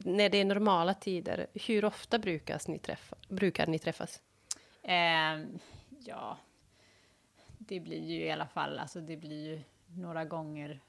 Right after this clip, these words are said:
Speaker 2: eh, om året. <laughs>
Speaker 1: Mm.
Speaker 2: Det blir kanske inte jätteofta, men vi ses ju.
Speaker 1: Nej, men du jobbar ju, du kan
Speaker 2: Ja,
Speaker 1: inte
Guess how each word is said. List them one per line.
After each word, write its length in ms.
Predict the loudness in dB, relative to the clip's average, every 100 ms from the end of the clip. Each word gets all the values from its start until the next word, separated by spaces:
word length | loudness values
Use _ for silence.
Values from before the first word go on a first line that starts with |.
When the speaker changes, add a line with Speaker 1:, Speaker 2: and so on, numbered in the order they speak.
| _ _ _ -20
Speaker 2:
eh, 960 | -18 -18 -18 -20 _ _ _ _ -12
om 120 | -6 -2
året. 600 | 2 2 2 -4 -6 -4
<laughs> 40 | 0
Speaker 1:
Mm. 260 | 2 2
Speaker 2:
Det 140 | 2 0
blir 220 | -2 -4
kanske 260 | -2 -4
inte 180 | -6 -4
jätteofta, 600 | -4 -4 -6 -8 -6 -8
men 160 | -6 -6
vi 60 |
ses 480 | -6 -4 -2 -2 -4
ju. 140 | -10 -10 -14 -20 -12 0
Speaker 1:
Nej, 100 | 2
men 120 | 4
du 80 | 6
jobbar 340 | 6 4 2 0
ju, 120 | 0
du 120 | 2
kan 220 | 6 8
Speaker 2:
Ja, 60 | 6
Speaker 1:
inte 140 | 2